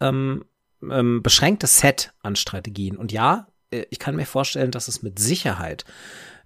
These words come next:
ähm, Menschen gibt, die quasi sagen, ich habe hier mein, mein funktionierendes Set an Strategien,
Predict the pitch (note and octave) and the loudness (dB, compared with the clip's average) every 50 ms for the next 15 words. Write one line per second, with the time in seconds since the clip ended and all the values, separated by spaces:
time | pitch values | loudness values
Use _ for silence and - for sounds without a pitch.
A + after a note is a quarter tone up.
0 | _ _ A#2+ A#2 A2+ A2+ A2+ A2 A2 G#2+ G#2+ A2 - - _ - G#2+ A#2 C#3 - | _ _ 0 2 4 4 4 4 2 2 0 -2 -2 -6 _ -2 0 2 2 2
1 | - E3 D3 E3 D#3+ - - A#2+ - - - C#3 A#2 A2 A2 G#2 A2+ A2+ A2+ A2+ | 0 0 0 0 -2 -2 -6 -6 -6 -2 0 0 0 0 0 0 0 0 0 -2
2 | G#2+ - C3 - - - A2 G2+ G#2+ G#2+ A2 A2+ A2+ A2 A2 G#2+ G2+ A2 G#2+ G#2 | -2 -2 -2 -2 0 0 2 2 4 4 4 4 4 2 0 -2 0 2 2 2
3 | G2+ G#2 A2 - - B2+ A#2 - - A#2+ A#2+ D3 F#3+ F3+ D#3+ D3 C3 - - - | 2 0 -2 0 2 2 4 4 4 4 6 6 6 6 4 4 4 4 4 4
4 | C#3 C3 - - - - - G#2+ G2+ G2+ G#2 - - - - - G#2 F#2+ - G#2 | 2 0 -2 -6 -8 -6 -6 -4 -4 -4 -6 -4 -4 -4 0 0 0 0 0 -4
5 | F2+ F2 G2+ G2 A2 D3+ G#3+ B3 | -4 -2 0 2 2 2 2 0